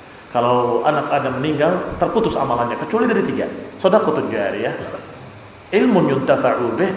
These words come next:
wa waladun salih yad'u lahu. Maka ini kesempatan bagi anak saleh,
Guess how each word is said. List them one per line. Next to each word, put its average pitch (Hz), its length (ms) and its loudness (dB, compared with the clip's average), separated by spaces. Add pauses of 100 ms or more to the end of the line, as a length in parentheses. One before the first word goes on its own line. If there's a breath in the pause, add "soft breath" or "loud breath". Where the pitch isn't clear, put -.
(840 loud breath)
wa 151 160 8
waladun 226 480 10
salih 240 680 8 (440)
yad'u 175 360 10
lahu. - 440 2 (2250)
Maka 175 240 6
ini 285 120 4
kesempatan 208 680 2
bagi 165 160 2
anak 151 200 0
saleh, 180 320 4